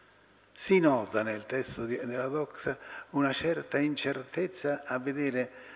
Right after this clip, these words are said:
il, la gamma dell'offerta, dai fondi pensione, ai, ai bot, ai, ai, ai, ai fondi comuni, una certa, lo dice del resto la ricerca, una certa indeterminatezza.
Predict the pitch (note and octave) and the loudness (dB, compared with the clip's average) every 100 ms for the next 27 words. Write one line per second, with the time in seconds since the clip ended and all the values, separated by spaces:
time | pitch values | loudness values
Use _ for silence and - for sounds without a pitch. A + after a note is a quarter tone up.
0 | - - C3+ D3+ C3+ A#2 B2+ D#3 D#3 C3+ | -20 -4 0 2 4 4 4 4 4 4
1 | C3 A#2+ A#2 - B2+ G2+ F2 - - A2+ | 4 4 4 6 6 6 2 -6 -4 -4
2 | D3+ - - - - - - - - - | -4 -10 -20 -20 -20 -20 -20 -20 -20 -12
3 | G2+ F#2+ G2+ G#2 G2+ G#2 F#2+ G2+ G2+ G2 | -8 -6 -6 -6 -4 -6 -4 -6 -8 -6
4 | G2 G#2 G#2 G2+ G2+ G#2 G#2 - - - | -2 -2 -2 -4 -4 -6 -6 -14 -16 -18
5 | - A2 A2 G2 G#2 G2 G#2+ G#2+ - G#2 | -6 -2 -2 -4 -4 0 0 -2 -6 -8
6 | G#2+ - - - - G#2 G#2+ G#2+ - G#2+ | -8 -12 -18 -18 -6 -2 -2 -2 -2 -4
7 | G#2+ - G#2 G#2+ G#2+ G2+ A2+ - G2+ G2 | -4 -4 -4 -6 -8 -8 -8 -6 -4 -4
8 | G2 F#2 - G2 G2 A2 G2 G2 G#2 G#2+ | -6 -8 -8 -8 -6 -6 -6 -4 -4 -4
9 | G#2+ A2+ G#2+ G#2 G#2 A2 - - - - | -6 -6 -6 -6 -8 -10 -14 -20 -20 -10
10 | D3 D3 C3+ - F3 D#3+ - - D3 - | -2 0 2 0 -2 -4 -2 0 0 -4
11 | - C#3 A2+ G#2+ C3+ B2+ G#2+ G#2 G#2 B2 | -14 -10 -8 0 0 0 -2 -6 -2 -2
12 | - B2 B2+ D#3 D#3 - - - C#3+ B2+ | -2 -4 -2 -2 -4 -6 -16 -8 -4 -2
13 | D3 C#3+ - C3 C3+ B2 B2+ B2+ B2+ B2 | -2 -4 -2 0 2 0 0 0 0 -2
14 | B2+ D3+ B2 - - | 0 -2 -2 -6 -18